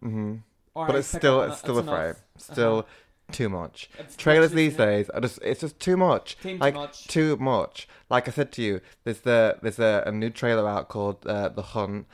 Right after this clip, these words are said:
Speaker 2: Yeah.
Speaker 1: And for me, that is the perfect way you do a trailer, because it didn't show any clips of the film. It's just, actually go and watch it, 'cause it's hard to explain. But
Speaker 2: Yeah,
Speaker 1: it's
Speaker 2: it's,
Speaker 1: just,
Speaker 2: it's,
Speaker 1: it's kind, it's one of those American
Speaker 2: it was
Speaker 1: adverts
Speaker 2: brilliant.
Speaker 1: for,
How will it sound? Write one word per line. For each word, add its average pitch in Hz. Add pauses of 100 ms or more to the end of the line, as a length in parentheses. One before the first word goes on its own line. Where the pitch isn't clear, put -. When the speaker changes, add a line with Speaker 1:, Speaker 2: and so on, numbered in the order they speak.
(120)
Speaker 2:
Yeah. 151
Speaker 1:
And 101 (120)
for -
me, 117
that 98
is 107
the 110
perfect 120
way 123
you 123
do 120
a 117
trailer, 117
because 104 (220)
it 117
didn't 135
show 113 (120)
any 135
clips -
of -
the 107
film. 95 (220)
It's 107
just, 110
actually 117
go 156
and 147
watch 95
it, 87
'cause 110
it's 104
hard 110
to -
explain. 92
But 95
Speaker 2:
Yeah, 180
Speaker 1:
it's - (100)
Speaker 2:
it's, -
Speaker 1:
just, 143
Speaker 2:
it's, - (180)
Speaker 1:
it's 131
kind, 143
it's -
one 143
of 160
those 160
American 127
Speaker 2:
it 117
was 117
Speaker 1:
adverts 107
Speaker 2:
brilliant. -
Speaker 1:
for, 104